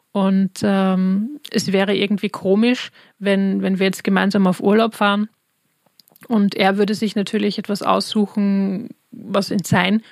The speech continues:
Budget passt und ich könnte da nie mitmachen, weil mein Budget dafür überhaupt nicht mehr reicht. Und gleichzeitig sind aber die Dinge, die ich aussuchen würde aufgrund meines Budgets, für ihn überhaupt nicht gangbar, weil das halt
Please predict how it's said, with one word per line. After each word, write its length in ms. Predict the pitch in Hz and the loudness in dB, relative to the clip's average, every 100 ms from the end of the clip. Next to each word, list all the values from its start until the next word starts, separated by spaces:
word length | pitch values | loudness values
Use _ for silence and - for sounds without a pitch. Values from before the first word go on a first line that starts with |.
| _ | _
Budget 400 | 214 - 208 208 | -8 -2 0 0
passt 320 | 208 208 - | 2 0 -2
und 80 | - | -8
ich 140 | 202 | -8
könnte 320 | - 208 190 196 | -6 -4 -4 -4
da 240 | 185 185 - _ - | -2 -4 -8 _ 0
nie 180 | 208 | 2
mitmachen, 640 | 214 208 - 202 202 208 196 | 4 0 0 0 0 -2 0
weil 200 | 190 185 | 0 0
mein 220 | 202 180 | -2 0
Budget 320 | 185 - 196 | -2 0 0
dafür 220 | 185 - 190 | 0 0 2
überhaupt 340 | 190 - - | 2 0 -2
nicht 180 | 190 - | -6 -4
mehr 160 | 170 | -6
reicht. 320 | 170 - 185 202 | -4 -4 -6 -8
Und 100 | 190 | -4
gleichzeitig 640 | 190 202 - 196 202 190 - - - - | -2 -2 0 0 0 -4 -8 -20 -20 -6
sind 180 | 214 | 2
aber 160 | 202 190 | 4 4
die 220 | - 208 | 2 0
Dinge, 260 | 202 196 190 | 2 2 2
die 180 | 196 247 | 2 0
ich 200 | - - | 2 0
aussuchen 640 | 185 - 208 185 202 175 | 0 0 -2 -2 -2 0
würde 240 | 196 185 | 2 2
aufgrund 340 | 185 - 185 180 | -2 -4 -4 0
meines 320 | 185 226 220 | 0 2 0
Budgets, 460 | - - 202 196 - - - - | -4 0 2 0 -2 -18 -20 -12
für 160 | - | -4
ihn 100 | 196 | -2
überhaupt 460 | 190 190 180 - - | 0 2 0 0 -4
nicht 320 | 185 - - | -6 -6 -6
gangbar, 580 | 190 175 180 175 180 180 | -2 0 -2 -2 -2 -2
weil 160 | 185 180 | 0 0
das 220 | 180 190 | -2 -2
halt 200 | 185 | -2